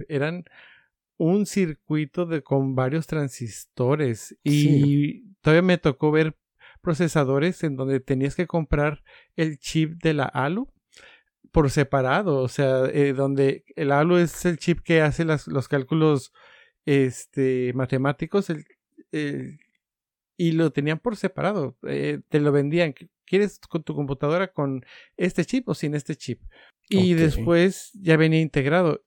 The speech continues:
Speaker 1: y es lo que la tendencia a ir integrando cosas. Eh,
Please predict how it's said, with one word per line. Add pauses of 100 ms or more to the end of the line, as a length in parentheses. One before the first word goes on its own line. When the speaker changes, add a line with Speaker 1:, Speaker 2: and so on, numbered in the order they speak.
(140)
Speaker 1:
y
es
lo
que (240)
la
tendencia
a (120)
ir
integrando
cosas. (540)
Eh,